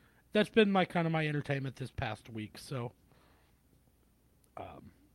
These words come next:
real good stuff there. Real good stuff there. Indians, interesting Indians this weekend. Uh, well, they ten oh, ten oh Friday night. They lost, and then they walk-off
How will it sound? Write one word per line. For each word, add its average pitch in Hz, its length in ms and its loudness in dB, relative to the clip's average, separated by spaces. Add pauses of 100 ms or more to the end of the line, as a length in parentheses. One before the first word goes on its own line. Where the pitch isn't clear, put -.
(300)
real 277 160 12
good 190 220 6
stuff - 420 -6
there. 80 280 -16 (260)
Real 135 140 -8
good 120 200 -10
stuff - 320 -12
there. 82 160 -14 (1600)
Indians, 254 500 12 (340)
interesting 196 440 6
Indians 214 500 8
this - 260 4
weekend. 226 480 8
Uh, 160 340 10 (640)
well, 226 80 6
they 165 160 2
ten 233 280 10
oh, 233 360 12
ten 220 200 10
oh 240 140 12
Friday 214 420 12
night. 175 340 8 (520)
They 190 100 10
lost, 190 460 12
and 185 120 6
then 202 120 8
they 190 200 8
walk-off 214 680 10